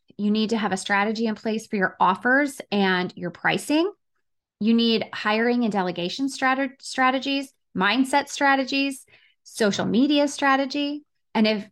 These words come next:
if you're using it, um, again, I'm not going to recommend it until you've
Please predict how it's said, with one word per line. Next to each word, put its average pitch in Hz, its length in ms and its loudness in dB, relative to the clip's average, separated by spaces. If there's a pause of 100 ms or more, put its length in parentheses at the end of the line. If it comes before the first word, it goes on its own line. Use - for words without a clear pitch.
if 208 180 -2
you're 190 100 0
using 220 400 2
it, 220 200 2 (680)
um, 180 400 -2 (160)
again, 220 500 0
I'm 190 320 0
not 196 320 4
going 247 240 0
to 277 100 -8
recommend 254 440 -2
it 262 180 0
until 202 240 -6
you've 190 240 -6